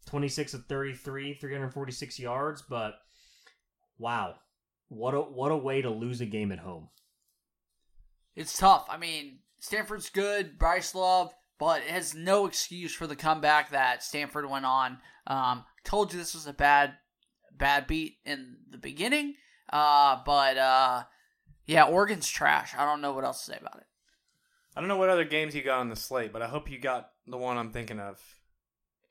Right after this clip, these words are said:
Speaker 3: about your Boilermakers.
Speaker 1: Uh, yeah, we're, we're gonna get there.
Speaker 3: Okay.
Speaker 1: Uh, f-, uh, yeah, we can go there right now.
Speaker 3: Sure. Let's do it.
Speaker 1: Go for it.
Speaker 3: I didn't get to watch it, but I just, it's, it's good to see that the team that you were so high on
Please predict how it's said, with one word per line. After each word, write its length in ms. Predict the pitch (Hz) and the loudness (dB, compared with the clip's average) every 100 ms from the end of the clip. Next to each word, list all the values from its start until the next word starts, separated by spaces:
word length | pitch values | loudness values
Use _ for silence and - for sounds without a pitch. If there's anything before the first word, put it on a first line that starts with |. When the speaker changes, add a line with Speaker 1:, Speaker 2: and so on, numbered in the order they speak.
| _ | _
Speaker 3:
about 220 | 131 123 127 | -4 -4 -4
your 80 | |
Boilermakers. 880 | 110 123 120 110 107 104 104 - - - _ _ _ _ _ _ - - _ _ _ _ | -4 0 0 -2 -6 -8 -12 -14 -18 -20 _ _ _ _ _ _ -20 -20 _ _ _ _
Speaker 1:
Uh, 60 | 139 | -6
yeah, 180 | 139 120 | -4 -2
we're, 220 | 143 139 | -2 0
we're 160 | 147 160 | 0 4
gonna 180 | 165 | 4
get 260 | 139 143 123 | 6 2 2
there. 100 | 165 | 0
Speaker 3:
Okay. 240 | 165 139 - - _ - | 2 2 0 -12 _ 6
Speaker 1:
Uh, 460 | 147 147 143 131 - _ 220 208 - - | 10 10 10 4 -4 _ _ -20 -12 -2
f-, 60 | |
uh, 640 | 143 131 127 123 123 120 120 - | 0 2 2 2 2 0 -4 -6
yeah, 120 | 151 | 0
we 100 | 147 190 | 4 6
can 60 | |
go 120 | 196 | 6
there 120 | 196 196 | 6 4
right 160 | 196 | 2
now. 240 | 196 175 - _ | -2 -8 -12 _
Speaker 3:
Sure. 320 | - 247 - - | -4 -2 -4 0
Let's 200 | 190 190 | 4 6
do 120 | 208 | 6
it. 100 | 185 - _ | 2 -2 _
Speaker 1:
Go 120 | 160 | -8
for 180 | 160 127 | -6 -8
it. 60 | 101 _ _ _ _ | -12 _ _ _ _
Speaker 3:
I 100 | 151 | 6
didn't 120 | 240 240 | 8 8
get 80 | |
to 60 | 160 | 4
watch 280 | 160 226 160 | 4 4 2
it, 100 | 127 | -2
but 80 | 147 | 2
I 140 | 165 | 2
just, 240 | 160 147 - | 0 -6 -8
it's, 200 | 165 - - | -8 -6 -4
it's 160 | 175 | -2
good 180 | - 196 | 0 0
to 60 | 170 | 0
see 260 | - 196 | 0 2
that 300 | 175 156 - | 2 0 -2
the 100 | 156 | -8
team 240 | 147 196 180 | -2 0 0
that 80 | |
you 160 | 170 160 | -2 -4
were 100 | 147 | -4
so 200 | - 202 | 2 6
high 300 | 185 185 226 | 6 6 6
on 340 | 170 139 135 | 6 2 -6